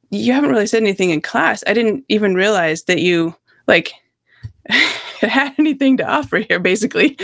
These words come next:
like, until you read this paper. He was like, "Wow, where'd this come from?" So that, that was an interesting, uh, I, I think that the, I think I've always had the tendency, but the,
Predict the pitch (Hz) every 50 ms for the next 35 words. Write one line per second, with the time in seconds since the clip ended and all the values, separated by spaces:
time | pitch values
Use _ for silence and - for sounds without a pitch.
0 | 415 359 262 - 277 311 277 269 262 233 226 226 240 240 233 196 180 - - 233
1 | 403 415 269 170 185 233 202 196 185 180 180 - - - - 554 - - - -
2 | - - - _ - 285 359 349 381 381 - - 277 220 202 - 170 147 - 180
3 | - 226 220 247 240 247 - 262 262 247 262 262 - 269 254 254 240 226 220 214
4 | - - 202 185 180 180 - _ _ _ _ _ _ _ _ _ _ _ _ _
5 | - 214 196 185 180 175 170 - - - 226 - - 220 254 - 320 330 302 -
6 | 285 262 220 - 226 220 208 202 196 196 190 - _ _ _ _ _ _ _ _
7 | _ _ _ _ _ _ _ _ _ _ _ _ _ _ - 208 - 277 285 277
8 | 262 254 240 226 - 233 226 196 190 180 - - - - - 240 220 220 190 175
9 | - 180 175 175 185 180 175 - 196 190 185 185 180 180 175